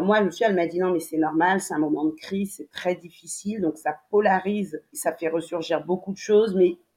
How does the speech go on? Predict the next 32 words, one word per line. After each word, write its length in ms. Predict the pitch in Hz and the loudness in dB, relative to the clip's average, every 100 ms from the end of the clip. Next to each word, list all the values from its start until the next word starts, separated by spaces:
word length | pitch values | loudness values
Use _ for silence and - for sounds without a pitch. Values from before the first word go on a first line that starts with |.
| _ | _
ça 280 | - - 214 | -8 0 4
va 160 | 220 | 4
se 160 | 208 - | 4 2
normaliser. 880 | 185 185 175 170 170 170 190 220 220 | 0 2 2 2 -4 0 2 0 -4
De 60 | - | -12
toute 180 | 220 | -8
façon, 480 | - 208 202 220 214 | 2 4 4 0 0
voilà, 240 | 185 170 165 | 6 6 6
je 160 | 170 | 2
suis 300 | 185 - 202 | -2 -2 0
là, 500 | 185 180 185 196 196 | 8 10 12 8 6
n'hésitez 540 | 196 185 170 190 - 180 | 4 4 2 -6 -2 2
pas. » 260 | 214 214 | 6 6
Donc, 220 | 190 165 - | 6 0 -2
quand 140 | 226 240 | 0 0
je 80 | 220 | 0
dis 120 | 277 | -4
que 100 | 226 | -2
les 180 | 202 208 | -2 -2
ehpad 200 | 254 254 | 0 2
communiquent 440 | 202 196 190 - | 2 2 0 4
pas 140 | 220 | 4
bien, 500 | 208 185 277 302 302 - _ - | 4 2 4 6 4 0 _ -12
c'est 200 | - 208 | -6 0
communiquer 400 | 269 269 269 302 | 4 4 4 4
aussi 340 | 294 - 277 | 2 0 -2
auprès 320 | - 202 285 233 | 0 2 2 0
des 120 | 240 | -2
proches 340 | - 240 - | 0 -2 -2
aidants, 320 | 254 262 262 - | 0 2 2 2
leur 240 | 185 190 | 2 2
dire, « 280 | 185 247 302 | 0 0 0